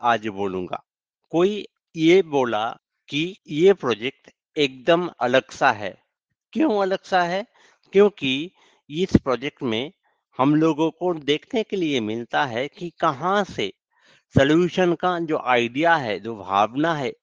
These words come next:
वो तैयार होके आता है। मैंने उस डिस्कशन में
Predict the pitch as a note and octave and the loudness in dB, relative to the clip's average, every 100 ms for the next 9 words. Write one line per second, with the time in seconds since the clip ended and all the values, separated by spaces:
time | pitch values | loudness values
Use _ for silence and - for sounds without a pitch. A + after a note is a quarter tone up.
0 | C#3+ C#3+ C#3+ B2 A#2 C3+ C#3+ C3+ C3+ - | -6 -6 -6 -6 -2 -2 -2 -4 -8 -4
1 | G#2 G2 - G2 G2 - _ _ _ _ | -2 -2 -4 -8 -10 -14 _ _ _ _
2 | C#3 D#3+ F#3 G3 G3+ - _ _ D#3 C#3 | 0 4 4 2 0 -6 _ _ -4 -4
3 | C#3+ C#3 C3 - D#3+ E3+ D#3+ D3+ D#3+ E3+ | -4 -4 -2 0 0 0 0 0 -2 -4